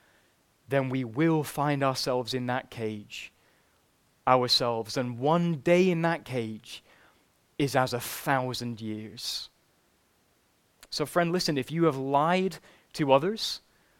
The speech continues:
if your anger has been unrighteous, if your talk has been corrupting, Settle the matter with the Lord first,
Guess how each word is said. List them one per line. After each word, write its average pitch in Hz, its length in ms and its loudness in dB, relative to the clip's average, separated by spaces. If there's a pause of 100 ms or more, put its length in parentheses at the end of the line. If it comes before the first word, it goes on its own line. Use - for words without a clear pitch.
(960)
if - 120 -10
your 147 180 6
anger 170 440 8
has 156 120 2
been 156 460 0 (420)
unrighteous, 139 920 2
if 131 120 -2
your 127 160 -2
talk 170 460 2
has 131 140 -2
been 139 280 0
corrupting, 147 800 0 (420)
Settle 214 600 4
the 185 100 2
matter 180 360 -2
with 143 220 -2
the 147 80 2
Lord 139 320 2
first, - 760 -4